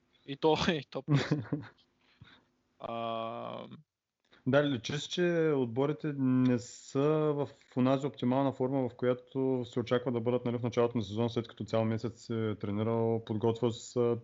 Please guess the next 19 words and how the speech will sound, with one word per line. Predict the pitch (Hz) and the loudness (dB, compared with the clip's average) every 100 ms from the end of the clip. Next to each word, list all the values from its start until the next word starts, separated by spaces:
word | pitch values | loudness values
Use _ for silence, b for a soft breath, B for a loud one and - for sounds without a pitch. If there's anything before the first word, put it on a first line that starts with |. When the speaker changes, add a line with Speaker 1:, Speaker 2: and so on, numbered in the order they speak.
| - | -2
Speaker 2:
и | 127 | 0
тактически, | 120 117 120 110 120 - 127 | 0 -4 -4 -4 -6 -2 0
и | 120 120 113 | 4 4 2
физически, | 117 110 113 135 117 - 127 | 0 -2 -2 -2 -2 0 0
и | |
психически. | 123 - 107 123 127 - 135 123 B B B B - | 0 -4 -2 -2 -2 -2 -4 -4 B B B B -4
По | |
всякакъв | 120 127 127 | 2 2 2
начин, | 123 127 147 | 0 0 0
нали, | 139 | 0
тук | 131 147 | 0 0
имаше | 143 - | 0 0
една | 131 139 | 0 2
много | 135 135 139 139 139 135 127 120 | 2 2 0 -2 0 2 0 0
бърза | 123 131 135 | 0 0 -2
и | |
скъсена | - 113 131 127 127 123 117 | -4 -6 -2 -2 0 -2 -4
подготовка | 117 107 107 120 120 143 | -4 -4 0 -2 -2 -4
и | 139 | -2